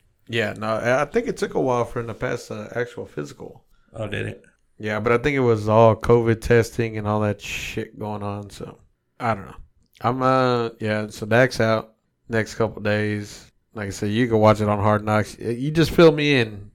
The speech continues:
Speaker 1: you know what I'm saying? That's what the next, the next three episodes after, well, I guess two episodes after next week, there's gonna be recaps of Hard Knocks. Fool.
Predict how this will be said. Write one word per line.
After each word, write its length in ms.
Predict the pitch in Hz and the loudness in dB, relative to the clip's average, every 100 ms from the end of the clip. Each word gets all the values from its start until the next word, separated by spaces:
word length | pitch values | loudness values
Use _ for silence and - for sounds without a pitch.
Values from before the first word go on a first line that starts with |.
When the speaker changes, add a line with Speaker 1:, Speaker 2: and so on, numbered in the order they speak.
| - | -12
Speaker 1:
you 100 | 127 | -6
know 60 | |
what 60 | 135 | -6
I'm 40 | |
saying? 260 | 127 135 135 - - _ _ | -4 -4 -4 -10 -20 _ _
That's 200 | 123 123 | 0 2
what 140 | 143 131 | 2 2
the 80 | |
next, 440 | 120 131 123 - - | 4 4 2 -2 -4
the 100 | 117 | 2
next 340 | 139 156 - | 4 4 2
three 240 | 156 160 156 | 2 6 8
episodes 640 | 156 143 - 139 131 117 | 6 2 2 4 4 4
after, 240 | 127 120 - | 4 4 0
well, 240 | 113 113 | 2 2
I 40 | 107 | 2
guess 300 | 113 104 - _ _ - | -2 -2 -10 _ _ -8
two 220 | 156 127 | -2 2
episodes 500 | 107 - - 107 107 | 0 -2 -6 -6 -4
after 400 | 107 - - - - | -6 -6 -12 -12 -10
next 240 | - - | -12 -10
week, 220 | - - - _ _ _ | -14 -14 -18 _ _ _
there's 160 | - 104 | -4 -2
gonna 180 | 113 107 | 0 -2
be 180 | 107 104 | -2 -2
recaps 540 | 110 110 110 107 - | -4 -2 0 -2 -4
of 80 | 101 | -8
Hard 240 | 104 110 | -6 -6
Knocks. 280 | 92 - - | -10 -16 -18
Fool. 260 | - 104 | -18 -18